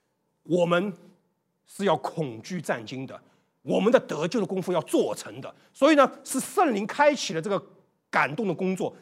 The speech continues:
这个圣灵开启了这个善功在我们心中。但是要完成这个救赎的工作，我们也要与圣灵什么？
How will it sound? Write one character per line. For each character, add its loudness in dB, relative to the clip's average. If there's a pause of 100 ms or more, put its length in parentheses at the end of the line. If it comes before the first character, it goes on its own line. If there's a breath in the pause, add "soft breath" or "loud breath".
这 -8
个 -2
圣 0
灵 0
开 0
启 -6
了 -6
这 -10
个 -4
善 0
功 -4 (320 loud breath)
在 6
我 2
们 -4
心 -2
中。 -2 (540)
但 0
是 -2
要 8
完 6
成 0
这 -4
个 -2
救 0
赎 -6
的 -10
工 0
作， -2 (200 loud breath)
我 -2
们 6
也 2
要 2
与 -2
圣 0
灵 -2
什 -6
么？ -4